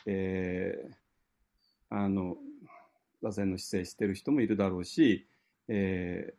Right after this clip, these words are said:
ー、椅子の人もいるだろうしね。椅子の人はちょっと、あの、背もたれにかからないで、あの、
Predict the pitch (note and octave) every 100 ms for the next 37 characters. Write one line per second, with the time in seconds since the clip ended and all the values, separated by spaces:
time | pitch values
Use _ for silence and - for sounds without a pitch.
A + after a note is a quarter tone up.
0 | _ _ _ - - A2+ G2 F#2 - A2+
1 | F2+ E2+ E2 D#2+ D#2 - C3+ - C4+ -
2 | A3 C4 G#3 C3+ - G#2 G2 - _ _
3 | - A2+ G2+ C3+ D#3 D#3 A2+ F#2+ F2 G#2+
4 | A#2 C3+ A2+ F2 F#2 G2 F2 - A2 G#2+
5 | G#2 G2 F#2+